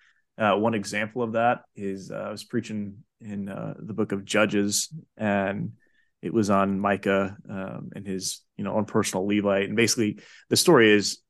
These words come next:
you know, Micah basically goes off his, on his own, and he completely abandons, um, the regulative principle of Scripture.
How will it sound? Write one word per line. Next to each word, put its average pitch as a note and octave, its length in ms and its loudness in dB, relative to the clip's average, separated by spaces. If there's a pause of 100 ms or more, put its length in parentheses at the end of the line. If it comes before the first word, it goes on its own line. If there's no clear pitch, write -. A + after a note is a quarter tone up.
(160)
you A#2+ 100 -8
know, G#2+ 80 -2
Micah G#2+ 260 2
basically A2 340 0
goes G#2 200 2
off G2+ 160 2
his, F#2+ 180 -2 (100)
on G2+ 120 -6
his F#2+ 160 -4
own, G2+ 220 2
and G2 100 -4
he G2 80 -10
completely G#2+ 420 -2
abandons, G2 840 -4 (100)
um, - 480 -6 (380)
the A2+ 100 2
regulative G2+ 400 0
principle G2 340 -6
of - 80 -10
Scripture. - 520 -6